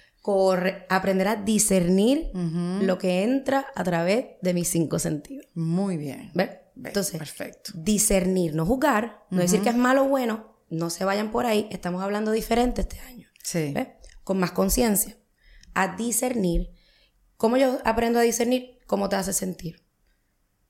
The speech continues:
Speaker 1: ¿Te da ansiedad?
Speaker 2: Así de sencillo.
Speaker 1: Suéltalo.
Speaker 2: Ujú.
Speaker 1: ¿Te da claridad? ¿Te inspira la curiosidad? Vete por ahí.
Speaker 2: Ujú.
Speaker 1: That's it. O sea,
Speaker 2: Sí, sí.
Speaker 1: es po-, es así de sencillo.
Speaker 2: Ujú.
Speaker 1: El siete tiende, también es un año que tiende a complicar las cosas, o sea,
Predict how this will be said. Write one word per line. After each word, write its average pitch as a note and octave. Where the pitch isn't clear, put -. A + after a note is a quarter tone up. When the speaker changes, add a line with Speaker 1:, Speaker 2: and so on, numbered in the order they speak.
Speaker 1:
¿Te -
da E3
ansiedad? A#3+
Speaker 2:
Así F#3+
de E3+
sencillo. E3
Speaker 1:
Suéltalo. F3+
Speaker 2:
Ujú. F3+
Speaker 1:
¿Te E3+
da E3
claridad? C4+
¿Te F3+
inspira F#3+
la A#3
curiosidad? C#4
Vete E3+
por F3
ahí. E3+
Speaker 2:
Ujú. E3
Speaker 1:
That's -
it. G#3
O G3+
sea, G3+
Speaker 2:
Sí, -
sí. D#3+
Speaker 1:
es G3
po-, -
es A#3+
así B3+
de C#4+
sencillo. G#3
Speaker 2:
Ujú. E3
Speaker 1:
El G3+
siete B3
tiende, B3+
también A3+
es A#3
un A#3+
año A#3
que G3+
tiende F#3+
a G#3
complicar G#3+
las F3+
cosas, G#3
o -
sea, -